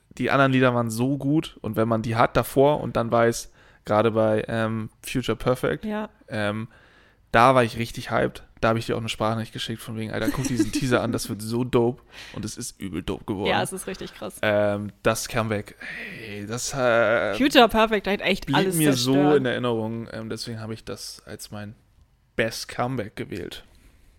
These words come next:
Speaker 2: In dem, bei Future Perfect war es vor allem so, dass sie, oder generell bei den Sachen, dass die Member irgendwie neue Sachen ausprobiert haben. So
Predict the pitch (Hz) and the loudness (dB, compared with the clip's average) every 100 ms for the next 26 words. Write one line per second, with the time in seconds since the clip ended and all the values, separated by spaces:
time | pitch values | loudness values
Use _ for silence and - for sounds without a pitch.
0 | _ - 233 226 185 - 208 240 254 254 | _ -2 0 0 -2 0 2 4 2 0
1 | - - 185 196 214 214 190 180 190 190 | -4 -2 -2 -2 -4 -4 -4 -4 -4 -2
2 | 220 - 175 190 - 165 180 180 170 175 | -4 -4 -4 -4 -6 -4 -4 -4 -6 -6
3 | 170 170 - 165 156 170 - 175 170 _ | -6 -8 -8 -8 -8 -10 -6 -8 -8 _
4 | - 185 175 175 190 180 175 180 190 - | -10 -8 -4 -2 -2 -2 -4 -4 -6 -6
5 | 185 185 190 185 180 180 185 185 - - | -4 0 0 0 -2 -2 -2 -2 -6 -6
6 | 180 - 165 151 - 170 175 165 - 180 | -6 -8 -8 -6 -6 -6 -8 -8 -4 -4